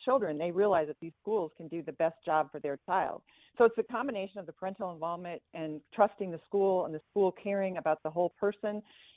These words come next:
you know, body, mind, and soul, and ma-, going that extra mile, taking that extra initiative and step to make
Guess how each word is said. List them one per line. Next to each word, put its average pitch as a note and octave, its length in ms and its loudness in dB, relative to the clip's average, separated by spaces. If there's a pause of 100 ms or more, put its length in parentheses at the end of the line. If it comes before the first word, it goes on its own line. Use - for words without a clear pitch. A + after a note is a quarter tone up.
you E3+ 60 -2
know, D#3+ 60 0
body, E3 280 6
mind, F3+ 300 -2
and D#3 200 -4
soul, F#3+ 380 6 (260)
and E3+ 280 -6 (120)
ma-, A3 200 2
going C4+ 280 8
that A3 140 2
extra G3 320 -4
mile, F3+ 360 -4
taking G3+ 280 -8
that F3 160 -4
extra - 580 -6
initiative E3+ 600 -6
and C#3+ 100 -8 (100)
step F#3 300 6
to - 80 -6
make D#3+ 200 -2